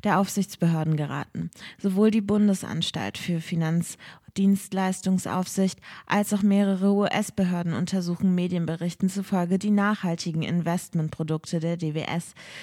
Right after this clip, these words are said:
Sie soll Angaben zu den Nachhaltigkeitskriterien beim Asset Management zu hoch angesetzt haben, berichtete unter anderem das Wall Street Journal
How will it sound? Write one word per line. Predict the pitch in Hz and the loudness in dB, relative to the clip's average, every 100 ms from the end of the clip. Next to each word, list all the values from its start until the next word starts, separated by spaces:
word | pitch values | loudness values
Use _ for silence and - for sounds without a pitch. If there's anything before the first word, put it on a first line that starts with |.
| - | -8
Sie | - 196 | 0 4
soll | 196 196 | 4 4
Angaben | 190 202 185 165 160 165 | 2 4 4 2 -2 -4
zu | - 180 | -2 -2
den | 170 170 | 0 0
Nachhaltigkeitskriterien | 160 165 165 - - - 170 151 - - 175 - - 175 - 165 151 165 170 165 | 0 -2 -6 -6 -12 -8 -6 -6 -6 -4 -4 -4 -10 -8 -4 -4 -2 0 0 0
beim | 165 160 - - - - | -2 -2 -8 -20 -20 -6
Asset | - 202 - - | -2 -2 -4 -4
Management | 160 156 156 - 165 170 175 - - | -4 -2 -4 -2 0 -2 -2 -12 -20
zu | - 208 202 | -4 0 2
hoch | 190 190 - | 0 -2 -2
angesetzt | 175 175 151 147 - 165 | 2 2 2 -6 -8 -8
haben, | 147 143 127 - - - | -6 -6 -8 -10 -18 -10
berichtete | - 170 165 - 170 165 | -6 -4 -2 -4 -4 0
unter | 160 185 - | 0 0 0
anderem | 196 185 175 175 175 | 2 4 2 2 2
das | 170 185 | 2 0
Wall | 196 202 202 | 2 2 2
Street | - 190 180 | 0 -4 0
Journal | 190 180 175 175 | 2 4 2 2